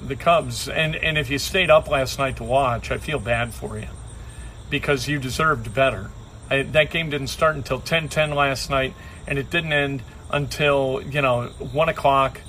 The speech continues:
Y-, you deserve better than to watch a, uh, a baseball game till one o'clock and then go to work the next morning. Let's celebrate some birthdays, shall we? From Blo-, beautiful Bloomington, Indiana, on the doorstep to Cook Hall.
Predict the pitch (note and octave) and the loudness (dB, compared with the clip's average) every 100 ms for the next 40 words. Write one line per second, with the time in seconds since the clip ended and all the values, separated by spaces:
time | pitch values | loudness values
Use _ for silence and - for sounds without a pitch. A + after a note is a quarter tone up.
0 | - - - - - - - - - - | -16 -18 -18 -18 -18 -18 -18 -14 -14 -14
1 | - - C#3 - D#3+ D#3 C#3+ C#3 E3 C3+ | -14 -12 -10 -8 -2 -2 -2 2 2 4
2 | D3+ D3 C3+ - - C#3 C3+ B2 C3+ B2+ | 6 6 6 2 -2 0 0 2 2 2
3 | - B2+ A#2+ A#2 A2+ A2 A2 - - C3+ | -2 -4 -4 -2 -2 0 -4 -2 -2 0
4 | D3 D3 - C#3 B2+ C3 B2+ - B2 B2+ | 0 0 2 2 2 -2 -4 -4 -2 -2
5 | C3 - C3+ B2+ C3 B2+ B2 C3+ A#2+ A#2+ | -2 2 2 2 -2 -6 -2 -2 -2 -6
6 | A#2+ - A2 A2 - - C3 B2+ G#2+ - | -6 -8 -8 -8 -10 -8 -4 -4 -6 -10
7 | - - - G#3+ G#3+ - G3 E3 F3 - | -16 -16 0 2 4 4 4 4 2 2
8 | D3+ C3 F3+ F3 F#3+ F3+ - - - - | -6 2 2 4 2 2 -6 -14 -4 2
9 | G3+ A#3+ G3+ C3 F#2 - - A3+ A#3+ D#3+ | 6 6 4 0 -4 -14 2 4 4 2
10 | F#3 B3+ B3+ - G#3+ D4 A#3 - A#2+ A2+ | 2 4 2 0 2 2 2 0 -6 0
11 | G3 C#4 A#3 - F3+ E3+ D3 G3 B3 A#3 | 2 4 2 0 0 0 2 2 2 2
12 | - - - F#3 F#3 D#3 A3 C4+ B3+ - | -4 -16 -4 0 0 -2 0 0 -2 -2
13 | F3 D#3 - - F#3 - A#3 C#4 - | -2 -2 -6 -2 -2 0 0 0 -2